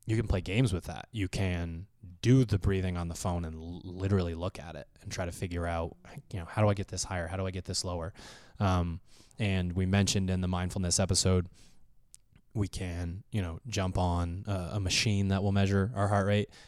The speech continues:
and we can try to get our heart rate up, and then we can find out what mindset and what breathing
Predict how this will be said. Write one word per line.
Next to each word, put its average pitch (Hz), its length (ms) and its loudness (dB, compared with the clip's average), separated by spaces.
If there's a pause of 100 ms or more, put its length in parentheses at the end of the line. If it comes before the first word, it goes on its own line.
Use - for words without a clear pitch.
(120)
and 98 80 -2
we 92 60 -2
can 98 100 -6
try 101 160 0
to 92 60 -4
get 92 100 0
our 92 80 0
heart 92 160 0
rate 90 160 0
up, 95 240 -2 (500)
and 107 80 -4
then 98 60 2
we 92 80 -4
can 90 140 -8
find 92 260 0
out 90 120 -2
what 95 360 4 (580)
mindset 98 720 2
and 92 200 -6
what 95 200 -6
breathing 92 680 4